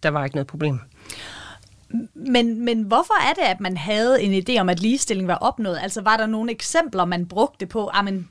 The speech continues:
Speaker 2: det her, det er jo et tydeligt bevis på, at ligestillingen, den er opnået i Danmark"?
Speaker 1: Jamen, det er jo noget med, at man har en kamp om de der forskellige emner, ikke også? Øh, nu kommer vi ind på det der med fædre og barsel og køn og ledelse, ligeløn, ikke?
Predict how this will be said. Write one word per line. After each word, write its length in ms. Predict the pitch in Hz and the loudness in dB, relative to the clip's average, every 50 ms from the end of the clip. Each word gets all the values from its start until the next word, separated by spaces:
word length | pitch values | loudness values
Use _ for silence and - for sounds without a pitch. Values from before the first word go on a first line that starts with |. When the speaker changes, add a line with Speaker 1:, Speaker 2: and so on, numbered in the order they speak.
| _ | _
Speaker 2:
det 120 | - 302 294 | -2 0 2
her, 160 | 277 269 208 | 2 2 2
det 100 | 202 240 | 2 0
er 40 | 254 | 0
jo 80 | 262 | 0
et 100 | 226 196 | 0 0
tydeligt 480 | - - - 269 269 285 269 254 - - | 0 2 4 4 6 6 4 2 2 2
bevis 340 | - 202 175 196 180 180 - | 0 0 0 0 0 0 2
på, 140 | - 202 175 | 4 4 4
at 140 | 156 165 | 4 2
ligestillingen, 560 | 175 196 196 208 - - 180 151 160 160 165 151 | 2 2 2 2 2 2 0 0 0 -2 0 0
den 140 | 190 175 | 2 2
er 100 | 156 160 | 4 4
opnået 400 | 151 147 160 - 185 170 156 160 | 2 2 2 0 -2 -2 -2 -2
i 40 | 165 | -4
Danmark"? 360 | 143 160 160 156 170 170 180 175 - - - - - - - - _ - | -2 0 0 0 2 0 0 -2 -6 -12 -16 -16 -18 -20 -20 -12 _ -2
Speaker 1:
Jamen, 180 | 160 165 180 165 | 0 2 2 4
det 100 | 208 214 | 4 4
er 40 | 233 | 6
jo 60 | 240 | 6
noget 200 | 240 233 226 220 | 6 4 6 6
med, 80 | 214 | 6
at 80 | 202 202 | 6 6
man 160 | 196 175 170 | 6 4 4
har 180 | 156 185 196 180 | 4 4 4 4
en 100 | 165 151 | 4 2
kamp 340 | - - - 180 185 - 202 | 0 2 2 2 2 2 0
om 120 | 185 156 | 0 0
de 100 | 160 190 | 2 2
der 160 | 147 185 160 | 2 2 2
forskellige 580 | 143 - 170 - - - 160 160 160 - 156 165 | 2 0 -2 0 2 2 4 4 4 4 6 6
emner, 360 | 165 170 165 180 190 170 156 | 6 8 8 6 6 4 2
ikke 160 | 156 147 151 | 0 -2 -2
også? 240 | 147 151 - - 165 | -2 -2 -2 -2 -2
Øh, 320 | 156 151 147 147 147 151 | 0 0 0 -2 -2 -2
nu 80 | 156 160 | -4 -2
kommer 220 | - 185 180 170 | 2 2 2 2
vi 320 | 151 147 151 147 139 135 - - - - - - | 2 0 -2 -2 -4 -6 -8 -12 -18 -6 0 2
ind 200 | 190 175 175 156 | 2 2 2 0
på 140 | - 165 | -4 -4
det 180 | 151 156 156 143 | -2 0 0 2
der 180 | 147 160 165 151 | 2 4 4 4
med 160 | 143 135 139 | 2 2 0
fædre 600 | - - - - - - 160 151 151 151 156 156 | -2 -6 -10 -2 2 4 4 6 6 4 4 4
og 160 | 156 147 135 | 2 2 2
barsel 560 | - 147 139 135 135 139 131 - - 151 139 | 0 -2 0 0 -2 -2 -4 -4 -4 -4 -2
og 140 | 143 135 131 - - | -2 -2 -4 -6 -4
køn 300 | - - 175 175 165 151 | 2 4 6 6 6 6
og 100 | 165 160 | 4 4
ledelse, 380 | 143 143 143 147 143 135 - 180 | 4 4 4 2 2 2 2 2
ligeløn, 600 | 160 156 151 156 160 156 165 160 151 143 131 165 | 4 4 4 6 6 6 6 6 6 4 4 2
ikke? 160 | 196 202 | 0 0